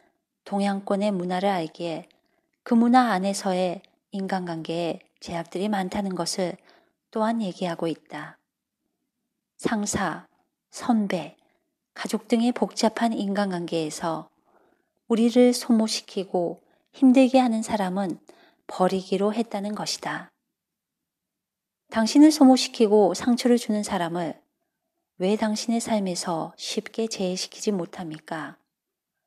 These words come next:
라고 질문을 하게 되면 대체로 답이 비슷하다. "왜 버리지를 못하는가?"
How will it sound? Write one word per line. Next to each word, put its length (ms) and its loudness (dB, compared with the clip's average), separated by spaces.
라고 220 -6
질문을 440 -2
하게 260 -4
되면 420 -6
대체로 420 -4
답이 480 -4
비슷하다. 760 -12
"왜 160 8
버리지를 600 -2
못하는가?" 840 -6